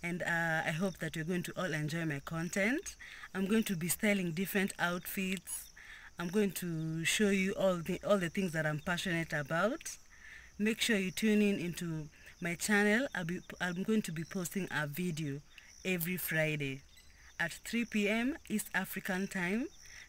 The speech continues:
Kindly check out on my content. I can't wait to show you what, uh, I love doing. I love, uh, dressing up. I love, uh, fashion.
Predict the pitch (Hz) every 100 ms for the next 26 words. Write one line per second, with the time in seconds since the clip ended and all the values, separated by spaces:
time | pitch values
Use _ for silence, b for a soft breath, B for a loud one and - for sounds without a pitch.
0 | - 226 220 220 - 202 185 175 185 156
1 | 147 143 185 196 214 233 269 403 - B
2 | B B B B - 170 208 196 196 170
3 | 170 - 185 175 165 156 165 156 - 147
4 | 143 139 - 151 151 156 170 143 151 151
5 | 143 143 151 - - B B B B 180
6 | 196 220 214 - - - 175 160 147 180
7 | 226 240 240 247 247 - 170 185 190 175
8 | - 151 147 - - 196 214 233 233 240